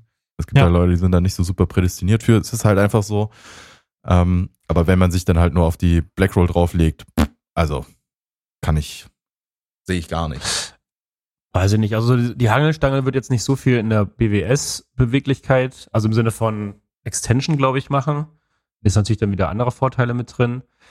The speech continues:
Speaker 3: Ich denke schon, dass du da ein bisschen was rausholen kannst. Ich bevorzuge dann immer eher so eine Dumbbell-Pullover-mäßigeren Movements, wo man sich dann halt so aktiv auch drüber bewegt.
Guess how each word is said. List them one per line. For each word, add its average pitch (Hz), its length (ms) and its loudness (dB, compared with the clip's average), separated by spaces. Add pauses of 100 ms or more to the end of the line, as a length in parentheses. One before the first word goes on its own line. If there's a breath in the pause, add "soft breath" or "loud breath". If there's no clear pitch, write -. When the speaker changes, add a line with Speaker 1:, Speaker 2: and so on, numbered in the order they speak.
(140)
Speaker 3:
Ich - 160 0
denke 113 200 2
schon, 117 240 2
dass 139 120 0
du - 80 -2
da 113 100 2
ein 104 80 0
bisschen 113 220 -2
was 104 180 0
rausholen 127 380 0
kannst. 127 320 -4
Ich - 60 -14
bevorzuge 110 440 0
dann 101 120 0
immer 101 200 -2
eher 98 180 0
so 104 120 -2
eine 95 340 -2 (880)
Dumbbell-Pullover-mäßigeren 117 1500 0
Movements, 117 600 -2
wo 107 60 0
man 104 140 2
sich 101 120 -6
dann 101 160 -6
halt 95 180 -10
so 107 400 -8 (220)
aktiv - 320 -4
auch 110 100 0
drüber 117 240 -2
bewegt. 113 480 -2